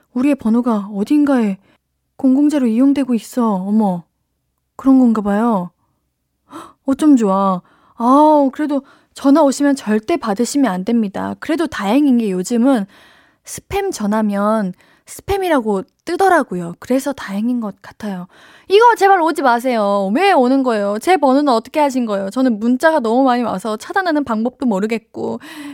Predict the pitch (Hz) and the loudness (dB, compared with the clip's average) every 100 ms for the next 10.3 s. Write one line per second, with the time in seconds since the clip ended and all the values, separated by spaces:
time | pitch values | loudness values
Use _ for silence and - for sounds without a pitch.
0 | - 269 277 311 330 - 311 311 240 202 | -2 -2 -2 -2 -2 -2 -6 -4 -4 -6
1 | 190 185 - 277 - _ _ 302 311 285 | -8 -10 -14 -20 -20 _ _ -2 0 2
2 | 339 294 214 247 294 285 262 254 - 220 | 2 2 2 2 0 0 -2 -2 -4 0
3 | 294 269 240 - 262 262 214 190 202 196 | 2 2 -4 -8 -8 -8 -10 -8 -8 -6
4 | 196 220 294 330 285 226 240 233 - - | -4 0 2 2 2 2 0 -2 -12 -20
5 | - _ - 214 214 226 214 - 349 330 | -20 _ -6 -4 -2 -4 -4 -6 -6 -4
6 | 254 208 - 196 - - 254 214 202 320 | -4 -8 -6 -8 -6 -2 0 0 2 0
7 | 453 _ _ _ _ _ _ _ _ _ | 0 _ _ _ _ _ _ _ _ _
8 | _ - - 392 320 208 202 294 349 240 | _ -8 0 2 4 2 2 2 4 4
9 | 233 226 - _ 190 202 208 196 - 185 | 4 0 -4 _ -4 -2 -2 -4 -6 -4
10 | 254 381 | -2 -2